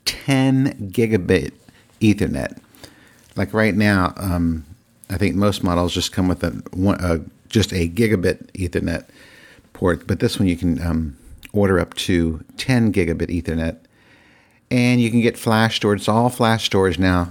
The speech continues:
The old one used to be, um, hard drive, but now it's all, uh, flash storage, and you can get up to two terabytes, uh, S S D card. Um, the design looks pretty much the same. I think it's a little thinner.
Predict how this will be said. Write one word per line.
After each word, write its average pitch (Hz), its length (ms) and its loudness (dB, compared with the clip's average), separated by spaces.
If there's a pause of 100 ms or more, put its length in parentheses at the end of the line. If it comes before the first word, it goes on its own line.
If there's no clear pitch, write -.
The 104 140 2
old 104 240 2
one 110 120 2
used 98 240 2
to 95 60 -2
be, 92 260 2
um, 90 320 0 (480)
hard 104 260 2
drive, 87 280 0
but 78 100 -2
now 95 340 2
it's 87 120 -2
all, 101 540 0 (200)
uh, 82 380 0 (400)
flash 95 560 0
storage, 87 360 2
and 90 100 2
you 90 60 0
can 92 100 -4
get 92 120 2
up 90 100 -2
to 85 120 -4
two 101 200 0
terabytes, 87 680 -2 (180)
uh, 90 200 -4
S 92 240 -2
S - 140 -2
D 90 260 0
card. 82 340 -4 (760)
Um, 85 500 0 (180)
the 123 80 0
design 143 560 0
looks 151 260 -2
pretty 127 180 0
much 110 200 0
the 101 80 -8
same. 101 560 0
I - 60 -2
think 233 280 -2
it's - 140 -8
a 131 40 2
little 123 540 0
thinner. 92 640 -4